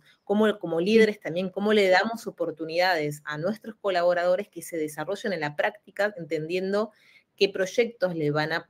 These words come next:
Speaker 1: eh, van a, eh, ex-, demandarles o desafiarles en algún skill y saber que puedo poner a alguien de mi equipo en ese proyecto porque sé que esa experiencia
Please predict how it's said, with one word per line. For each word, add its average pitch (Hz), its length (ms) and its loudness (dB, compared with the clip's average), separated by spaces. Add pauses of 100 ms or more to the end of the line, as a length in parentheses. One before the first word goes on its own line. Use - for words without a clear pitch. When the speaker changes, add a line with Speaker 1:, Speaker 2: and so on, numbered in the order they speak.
Speaker 1:
eh, 139 440 -4
van 151 180 -6
a, 165 100 -10 (240)
eh, 151 220 -8
ex-, 143 280 -12
demandarles 165 840 2
o 151 60 0
desafiarles 165 680 2
en 165 60 -8
algún 170 200 -2
skill 247 400 -4 (280)
y - 40 -16
saber 214 240 6
que 247 120 0
puedo 226 260 4
poner 185 400 4 (200)
a 170 180 0
alguien 196 320 2
de 190 100 4
mi 185 100 0
equipo 185 400 -2
en 165 80 -2
ese 202 220 -2
proyecto 220 480 -2
porque - 220 -12
sé 190 180 -8
que 196 80 0
esa 196 160 -2
experiencia 208 840 -2